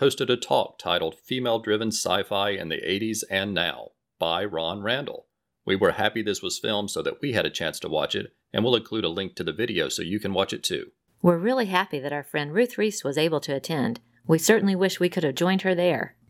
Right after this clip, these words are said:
Speaker 1: Of course, convention season is here, and we want to mention that Ron Randall has added the Silicon Valley Comic Con to his schedule. If you're in the area, we encourage you to stop by and see him.
Speaker 2: We'll be attending Heroes Con in Charlotte in June, where Ron Randall will be a guest.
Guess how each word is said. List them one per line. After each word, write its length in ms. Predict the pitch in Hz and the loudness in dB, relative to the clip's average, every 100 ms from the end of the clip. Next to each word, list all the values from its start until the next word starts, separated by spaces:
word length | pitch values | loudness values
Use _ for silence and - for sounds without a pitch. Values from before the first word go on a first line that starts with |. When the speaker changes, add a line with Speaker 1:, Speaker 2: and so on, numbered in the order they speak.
| _ - | _ -4
Speaker 1:
Of 160 | - - | -4 -4
course, 280 | - 107 - | -6 -4 -4
convention 480 | 104 95 123 123 110 | -4 0 0 0 -4
season 320 | 127 110 98 | -2 -2 -2
is 160 | 87 | -4
here, 280 | 143 139 92 | 0 2 2
and 240 | 92 - 113 | 0 -2 0
we 100 | 139 | 2
want 200 | 120 107 | 0 0
to 80 | |
mention 300 | 92 110 120 | -2 -2 -2
that 200 | 98 71 | -2 -2
Ron 300 | 82 107 113 | -2 -2 0
Randall 340 | 95 113 117 - | -2 -2 -2 -2
has 200 | 92 87 | -2 0
added 280 | 90 107 92 | 0 0 -4
the 80 | |
Silicon 600 | 82 - 85 90 98 92 | -2 0 0 0 0 -2
Valley 240 | 92 98 110 | 0 0 -2
Comic 340 | - 156 156 | -4 -4 -4
Con 240 | - 78 76 | -6 -6 -6
to 140 | 104 | -4
his 160 | 123 151 | -4 -2
schedule. 500 | - 69 - - - _ _ - | 0 0 -2 -10 -12 _ _ -2
If 180 | 95 | 0
you're 140 | 95 92 | 2 0
in 80 | 92 | 2
the 120 | 95 | 4
area, 400 | 123 120 117 110 | 4 4 0 -2
we 120 | 90 | -4
encourage 360 | 73 - 87 87 | -4 -2 -2 0
you 60 | 98 | -2
to 40 | |
stop 300 | 87 101 92 | 0 0 0
by 160 | 104 110 | 0 -2
and 100 | 113 | -2
see 220 | - 135 | -4 -4
him. 180 | 110 - _ _ - | -6 -12 _ _ 2
Speaker 2:
We'll 160 | 202 | 4
be 180 | 220 220 | 6 2
attending 420 | 165 - 175 165 | 0 -2 -2 -2
Heroes 360 | 175 220 202 185 | -2 2 2 2
Con 240 | - 160 | -2 -6
in 80 | 143 | -4
Charlotte 480 | 143 185 190 202 185 | -2 2 2 0 -4
in 140 | 151 | -4
June, 420 | 143 175 156 143 147 | -2 -2 0 -4 -4
where 160 | 160 | -2
Ron 240 | 160 196 220 | 0 2 2
Randall 300 | 240 240 180 | 2 2 2
will 140 | 151 | 2
be 120 | 170 | 2
a 60 | 165 | 2
guest. 480 | 143 156 - - | 4 2 2 -6